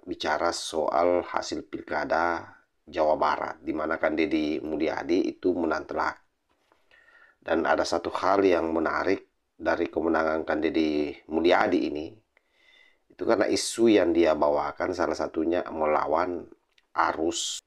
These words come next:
aliran transnasional yang dibawa oleh mereka para imigran dari Yaman.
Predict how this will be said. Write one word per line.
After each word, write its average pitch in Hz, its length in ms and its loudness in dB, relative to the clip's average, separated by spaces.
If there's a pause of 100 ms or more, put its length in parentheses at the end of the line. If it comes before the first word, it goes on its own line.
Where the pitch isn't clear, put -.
aliran 85 480 0
transnasional 90 1500 -2 (160)
yang 80 160 -2
dibawa 80 480 2
oleh 76 560 -4
mereka 78 480 -4
para 147 480 -2
imigran - 560 -4 (260)
dari 151 540 -6
Yaman. 160 480 0